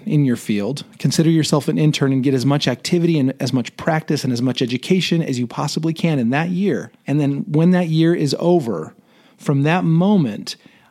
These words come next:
of every penny that comes into your, into your business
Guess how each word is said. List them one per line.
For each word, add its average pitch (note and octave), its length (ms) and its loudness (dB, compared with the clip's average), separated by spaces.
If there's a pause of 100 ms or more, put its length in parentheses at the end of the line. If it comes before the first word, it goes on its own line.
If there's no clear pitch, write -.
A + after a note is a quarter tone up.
(280)
of D3 180 0
every G3+ 360 2
penny G#3 440 2
that D3 160 -2
comes D#3 260 0
into D#3+ 180 2
your, D3+ 300 2 (160)
into D#3 240 0
your D3 140 2
business C3 600 -4